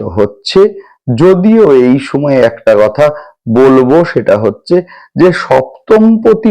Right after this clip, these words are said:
অষ্টমে থাকা মানেই কিন্তু ভীষণভাবে আপনাদেরকে মনে রাখতে হবে, সেটা হচ্ছে যে সাংসারিক যে কোনো বিষয় কিন্তু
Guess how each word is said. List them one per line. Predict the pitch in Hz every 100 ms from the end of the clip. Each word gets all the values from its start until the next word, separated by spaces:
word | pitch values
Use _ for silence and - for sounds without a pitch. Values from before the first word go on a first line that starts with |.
| 190
অষ্টমে | 185 - - 175 170 160
থাকা | - 135 - 143 120
মানেই | 104 101 117 165 214
কিন্তু | 208 143 113 92 - - _ _ _ _ _ _ _ _ _ _ _ _ _
ভীষণভাবে | 110 143 165 220 214 220 202 180 170 175
আপনাদেরকে | 160 147 147 131 131 127 170 190 196 - _
মনে | 135 151 180 185
রাখতে | 156 139 - - 117
হবে, | 87 104 104 139
সেটা | 143 98 95 92
হচ্ছে | 101 98 _ 160 165 - - - 123
যে | 185 196 -
সাংসারিক | - 131 147 156 - 180 196 220 220 _ _ _ 117
যে | 117 131
কোনো | 139 139 160 170 - _ -
বিষয় | 113 143 - - 202 202
কিন্তু | 165 120 107 98